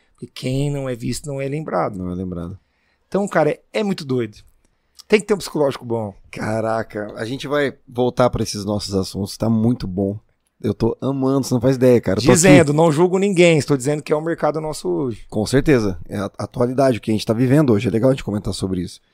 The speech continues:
Speaker 1: Tem
Speaker 2: Tá
Speaker 1: o
Speaker 2: no
Speaker 1: link,
Speaker 2: Instagram aí?
Speaker 1: é, tem o link no story aí, só chegar, viu, gente? Vamos que vamos, vou deixar um pedacinho aqui só pra galera assistir.
Speaker 2: Boa, eu gostei, gostei.
Speaker 1: Vamos lá.
Speaker 2: Já acessa aí, viu? Já acessa aí, ó, arroba seu moço.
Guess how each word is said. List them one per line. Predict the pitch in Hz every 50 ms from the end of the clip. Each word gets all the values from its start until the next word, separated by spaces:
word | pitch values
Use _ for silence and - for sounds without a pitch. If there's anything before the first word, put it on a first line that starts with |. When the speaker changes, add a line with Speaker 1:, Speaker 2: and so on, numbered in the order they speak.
| _ _ _ _ _ _ _ _
Speaker 1:
Tem | 131 131
Speaker 2:
Tá | 139
Speaker 1:
o |
Speaker 2:
no | 160
Speaker 1:
link, | 135
Speaker 2:
Instagram | 135 147 135 139 151 156
aí? | 143 170 202 214 175
Speaker 1:
é, | 113 110 110 110
tem | - - 127
o | 123
link | 127 131 127 117 -
no | 127
story | 123 - - - 131 120 120 117
aí, | 117 123 135 139 - _ _ _ _ _ _ _ _
só | - - - 127 120
chegar, | - - 147 135 113 117 117 113 110
viu, | 107 117
gente? | 104 110 101 92 87 - - _ _ _ _
Vamos | - - 101 101
que | - 131
vamos, | 110 107 110 104 98 92 92
vou | 104
deixar | 101 107 - 135
um | 127
pedacinho | - 123 135 120 - - 123
aqui | 107 -
só | - 123
pra | - 135
galera | 123 120 120 117 110
assistir. | - - 110 - - -
Speaker 2:
Boa, | 113 117 113 113 131 160 180 156 113 95
eu | 85 85 92
gostei, | 98 139 131 - 110 107
gostei. | 104 104 117 - - 98 90
Speaker 1:
Vamos | 107 120 110
lá. | 107 104 98 -
Speaker 2:
Já | 107 107 120
acessa | 113 - - 143 143 - - 330
aí, | - 214
viu? | 165 165 175 170
Já | 160
acessa | 123 - - 123 127 - 143
aí, | 147
ó, | 147 131
arroba | 110 107 117 135 131 139
seu | 120 - 131 120
moço. | 113 117 127 156 - - -